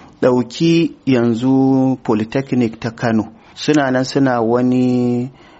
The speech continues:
a na'ura wa'en-, wadda za ta matsa tumatiri, ta kuma ninke shi, ta tsuke shi, ta zuba shi a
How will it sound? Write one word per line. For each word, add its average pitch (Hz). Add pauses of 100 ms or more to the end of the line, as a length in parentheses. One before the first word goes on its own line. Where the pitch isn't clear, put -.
(100)
a 110
na'ura 123 (240)
wa'en-, 143
wadda 120 (380)
za 123
ta 127
matsa 139
tumatiri, 127 (140)
ta -
kuma 131
ninke 147
shi, 139 (140)
ta 120
tsuke 160
shi, 131
ta 127
zuba 120
shi 113
a 104